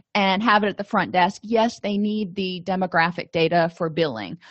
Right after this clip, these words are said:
Um, the front desk needs certain data to check people in,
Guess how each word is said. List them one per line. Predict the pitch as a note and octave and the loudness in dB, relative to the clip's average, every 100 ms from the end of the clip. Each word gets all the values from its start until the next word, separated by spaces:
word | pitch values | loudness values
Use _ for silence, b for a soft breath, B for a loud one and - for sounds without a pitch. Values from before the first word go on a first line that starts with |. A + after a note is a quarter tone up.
| B B | B B
Um, | F3+ F3 E3 E3+ - | 0 2 2 -2 -6
the | |
front | F#3+ G#3+ E3 | -2 -2 2
desk | G3+ G3+ - - | 2 2 -2 -8
needs | F#3+ F3+ E3+ - | -4 -4 -6 -10
certain | - F#3+ F#3+ | -6 -4 -4
data | F3+ F3+ F3 | -2 -2 -2
to | D#3+ | -6
check | - G#3+ E3+ | -6 -6 -6
people | - F3 F3+ E3 | -8 -6 -4 -2
in, | E3 C#3 | -2 -4